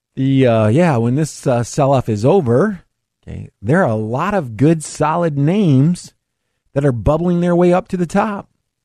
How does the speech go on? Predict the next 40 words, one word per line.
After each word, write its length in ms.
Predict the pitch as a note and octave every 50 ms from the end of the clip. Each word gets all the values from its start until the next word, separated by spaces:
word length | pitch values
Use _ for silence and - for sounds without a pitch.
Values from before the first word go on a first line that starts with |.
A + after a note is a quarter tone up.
| _ _ _ _ _ _ _ _
That's 220 | - C#3 D#3 - -
awesome. 580 | - E3+ G#3 - A3 - - G#2 D2 D2 D2+ - _ _ _ _ _ _ _ _ _ _ _ _ _ _ _ _ _ _
So 160 | - - C#3+
I'm 80 | C#3+
pretty 180 | - F#3 F#3+ F3
happy 300 | F3+ F3+ F#3+ G#3 - G#3+
about, 300 | F#3 C3 A#2 G#2+ G#2 - - _ _ _ _ _
you 120 | - C#3
know, 60 | C#3+ A2
what's 220 | G#2+ B2 C#3 -
going 200 | - D3+ D#3 C#3
on. 100 | G#2 F#2+
In, 160 | G#2+ A2+ B2+
in 140 | - B2+ A#2+
fact, 540 | G#2+ - - E3+ F#3 F3+ C#3 - - - - _ -
I 40 | A2
was 140 | B2 C#3
gonna 160 | C#3+ E3+ C#3 -
pre-record 540 | - D#3 D#3 D3 C#3 - - D3+ D3+ C#3+
today's 260 | - B2+ C3 C3 C3 A2
show, 220 | - - G#3 F#3+
but 140 | D3 A2+ G#2+
I 60 | G#2+
thought, 360 | - - D3 C3 C3+ C3 -
well, 340 | D#3 E3 F#3+ F#3+ F#3+ F3+ E3
the, 300 | C#3+ C3+ C3 B2+ C#3+ -
the 260 | C3 A#2+ B2 C#3 - -
action 300 | C3 D#3 D#3+ - D#3+ D3
that's 220 | C#3 A#2 - -
been 160 | - C3 B2+
going 160 | B2+ C3+ C3
on 100 | C3+ C3
in 100 | C3+ B2
the 60 | A#2 G#2
market 300 | G#2+ A#2+ C3+ C#3 B2+ A#2
this 120 | B2 -
week 200 | C#3 D3+ D#3 -
is 160 | - A2+ -
significant 640 | - - C3+ B2 A#2+ B2+ E3 G#3+ - G#3+ D3+ B2 A2
enough 280 | G#2 G2+ G#2 G2+ -